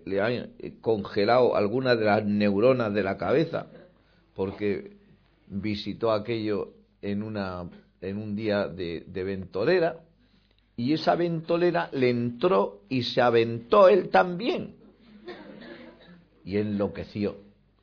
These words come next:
pobrecito. Los fariseos, ¿saben lo que decían?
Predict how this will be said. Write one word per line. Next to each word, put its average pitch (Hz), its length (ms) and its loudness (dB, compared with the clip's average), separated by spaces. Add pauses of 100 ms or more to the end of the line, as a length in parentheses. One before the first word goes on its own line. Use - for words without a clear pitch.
(180)
pobrecito. 90 760 -8 (3500)
Los 101 120 -4
fariseos, 123 460 -4
¿saben 151 220 -2
lo 151 100 -2
que 120 160 0
decían? 120 360 -12